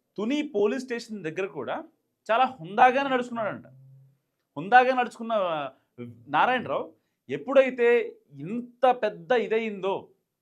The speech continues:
ఇంతమంది మా, నా గురించి మాట్లాడుకుంటున్నారు అని ఆయనకి తెలిసిన తర్వాత ఆయన బలవన్మరణానికి పాల్పడ్డాడు. దీంట్లో ఇది ఒక, ఒక అఫీషియల్ కన్ఫర్మేషన్, దీంట్లో ఏమాత్రం మొహమాట లేదు. కానీ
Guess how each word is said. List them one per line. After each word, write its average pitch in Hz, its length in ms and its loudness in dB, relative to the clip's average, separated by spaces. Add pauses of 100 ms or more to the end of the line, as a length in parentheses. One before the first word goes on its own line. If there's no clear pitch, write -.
(400)
ఇంతమంది 208 460 0
మా, 202 240 -2
నా 165 120 0
గురించి 190 320 -6
మాట్లాడుకుంటున్నారు 185 920 -6 (240)
అని 240 200 -2 (120)
ఆయనకి 214 460 0
తెలిసిన 269 500 -4
తర్వాత 160 440 -4 (840)
ఆయన 226 220 2
బలవన్మరణానికి 147 720 -10
పాల్పడ్డాడు. 107 480 -12 (440)
దీంట్లో 208 480 -6 (380)
ఇది 190 220 -8
ఒక, 185 220 -4
ఒక 147 120 -6 (420)
అఫీషియల్ 240 380 -6
కన్ఫర్మేషన్, 226 580 -8 (180)
దీంట్లో 208 220 -6
ఏమాత్రం 190 520 -8
మొహమాట 117 320 -14
లేదు. 82 180 -20 (420)
కానీ 143 460 -4